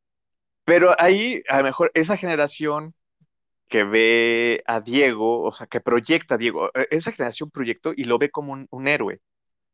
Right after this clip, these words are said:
¿no? En, en México ochenta y seis, insisto, por esta onda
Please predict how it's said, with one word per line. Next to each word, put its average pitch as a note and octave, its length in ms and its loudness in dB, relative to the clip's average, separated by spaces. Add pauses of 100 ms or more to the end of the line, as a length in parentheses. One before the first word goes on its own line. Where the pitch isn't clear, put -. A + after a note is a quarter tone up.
¿no? A2 180 2
En, F3+ 140 0
en A2 140 0
México B2+ 260 -2
ochenta G2+ 380 -4
y F#2+ 40 -2
seis, A#2+ 340 -2
insisto, A2+ 480 -4
por G#2 200 2
esta A2+ 240 2
onda A#2 320 2